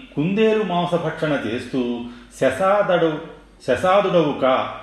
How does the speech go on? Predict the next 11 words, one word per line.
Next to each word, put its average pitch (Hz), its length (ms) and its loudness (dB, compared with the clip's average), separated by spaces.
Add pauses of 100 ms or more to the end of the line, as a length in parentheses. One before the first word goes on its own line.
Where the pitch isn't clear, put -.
అని 131 520 -4 (260)
శపించాడు. 110 840 -2 (580)
శశాదుగా 190 680 2
మారిన 165 420 0
వికుక్షి 147 720 -4 (180)
పశ్చాత్తాపం 160 1000 0
చెంది, 113 680 -4
ఎన్నో 202 420 0
పుణ్యకార్యాలు 143 880 0
చేసి, 113 480 -2 (180)
ధర్మనిరతుడై, 135 1000 0